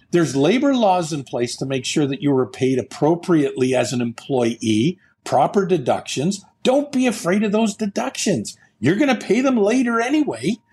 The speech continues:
But if you do it up front, there's also statutory holiday pay you'll get, vacation pay that you'll get. You'll get protection.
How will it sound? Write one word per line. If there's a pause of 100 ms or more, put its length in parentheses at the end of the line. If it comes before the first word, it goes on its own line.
(220)
But
if
you
do
it
up
front, (280)
there's
also (100)
statutory
holiday
pay
you'll
get, (260)
vacation
pay
that
you'll
get. (260)
You'll
get
protection.